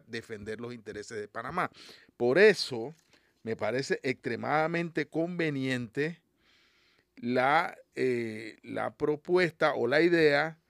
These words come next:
de que necesitamos una autoridad independiente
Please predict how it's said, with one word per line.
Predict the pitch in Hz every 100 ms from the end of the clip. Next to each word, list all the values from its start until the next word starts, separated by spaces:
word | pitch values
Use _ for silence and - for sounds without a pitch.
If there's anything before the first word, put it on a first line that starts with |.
| _ _ _ -
de | 120
que | 117 123
necesitamos | 113 113 107 117 131 135 143
una | 156 160
autoridad | 160 147 143 127 123 127 143 156 - _
independiente | - 170 175 175 180 180 175 180 175 156 143 156 160 175